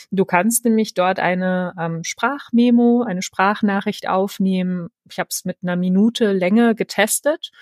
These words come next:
Und, äh, ich glaube, ich habe über die Transaktionsanalyse ganz kurz referiert und,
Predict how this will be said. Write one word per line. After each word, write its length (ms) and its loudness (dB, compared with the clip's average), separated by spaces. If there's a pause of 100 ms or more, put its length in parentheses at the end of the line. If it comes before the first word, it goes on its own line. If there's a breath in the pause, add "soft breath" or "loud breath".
(420 loud breath)
Und, 500 -2
äh, 200 -6
ich 180 -12
glaube, 420 0
ich 140 -6
habe 200 0
über 160 -4
die 100 -8
Transaktionsanalyse 1400 -2
ganz 380 2
kurz 380 0
referiert 680 0 (420 loud breath)
und, 480 2